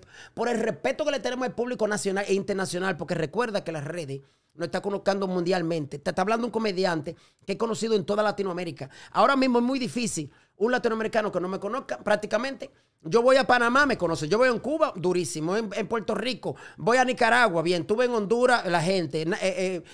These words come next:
óyeme. Entonces, yo quiero que me pongan el mismo plátano,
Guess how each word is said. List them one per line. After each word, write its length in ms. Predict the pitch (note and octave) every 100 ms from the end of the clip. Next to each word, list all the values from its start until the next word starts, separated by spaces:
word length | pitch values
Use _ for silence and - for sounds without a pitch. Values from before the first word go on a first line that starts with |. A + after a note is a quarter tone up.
| -
óyeme. 540 | D#3+ C4+ D4 G#3 D#3 - _ _ _ _ _ _ _ -
Entonces, 380 | C#3+ C4 B3 A#3+
yo 340 | D#3+ C#3+ D4 -
quiero 360 | A3 G3 F#3
que 140 | - G#3+
me 140 | G3+
pongan 520 | - A3+ F3 D3 D3+ -
el 180 | A3+ D4+
mismo 280 | D#4+ D#4+
plátano, 540 | C4+ C#4+ A#3+ D3+ C#3+